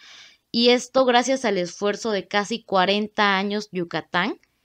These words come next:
había tenido que preparar a las mujeres para que en mil novecientos dieciséis se vieran estos resultados.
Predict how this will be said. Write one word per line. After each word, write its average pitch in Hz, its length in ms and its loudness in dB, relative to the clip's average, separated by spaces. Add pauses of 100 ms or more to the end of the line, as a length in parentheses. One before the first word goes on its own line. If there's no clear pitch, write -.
(200)
había 214 360 0
tenido 233 440 -2
que 196 140 -8
preparar 180 480 -2
a - 20 -4
las 165 240 -6
mujeres 185 640 -4 (460)
para 175 280 -4
que 180 120 -6
en 190 160 -6
mil 254 200 -2
novecientos 202 640 -8
dieciséis 190 600 -6
se 180 180 -2
vieran 226 480 0
estos 190 280 -10
resultados. 160 760 -8